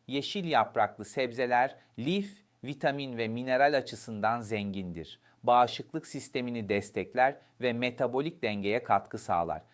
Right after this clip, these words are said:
Ceviz, bitkisel omega üç kaynağı olan alfa-linolenik asit içerir. Bu yağ asidinin vücutta dönüşümü sınırlıdır. Ancak düzenli tüketimi genel sağlıkla olumlu ilişkilidir. Keten tohumu,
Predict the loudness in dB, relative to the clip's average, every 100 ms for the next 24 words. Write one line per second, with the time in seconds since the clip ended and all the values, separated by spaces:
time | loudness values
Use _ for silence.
0 | _ 0 2 2 -2 -8 _ _ -8 -8
1 | -8 -4 2 2 2 -2 -2 0 0 -2
2 | -4 0 0 0 -2 -2 -2 -2 0 0
3 | -2 -2 4 4 2 -2 0 -2 -2 -2
4 | -2 -4 -8 -2 -2 -2 -8 -8 -10 -4
5 | -4 -6 -12 _ _ _ -6 -2 4 4
6 | 4 0 -4 -8 -8 -6 -6 -10 -14 -10
7 | -8 -8 -6 0 0 0 -4 -4 -6 -6
8 | -6 -4 -2 0 -2 -2 -4 -6 0 0
9 | 2 0 0 -6 2 2 2 -6 -10 -8
10 | -8 -6 -8 -2 0 2 0 0 2 4
11 | 2 -2 0 0 0 -2 -2 -2 -4 -6
12 | -6 -6 -6 -8 -14 -20 _ _ _ -2
13 | 0 4 2 2 0 0 -4 -4 -6